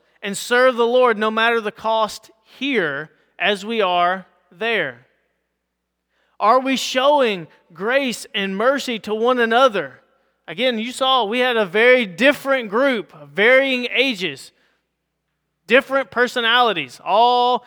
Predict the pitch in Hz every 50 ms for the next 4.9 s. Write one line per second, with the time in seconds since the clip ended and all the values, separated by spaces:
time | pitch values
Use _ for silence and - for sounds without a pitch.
0 | _ _ - 220 196 196 170 151 147 175 190 226 240 226 - 240 240 233 277 262
1 | - - - 233 269 262 254 226 202 165 151 - - - 175 185 202 220 220 240
2 | 247 240 - 240 262 262 254 233 190 160 156 160 190 226 240 247 240 220 220 226
3 | 214 214 202 214 240 254 247 202 208 226 247 262 - 285 277 262 254 269 294 269
4 | - 302 240 214 226 220 214 196 185 175 165 151 139 131 127 131 147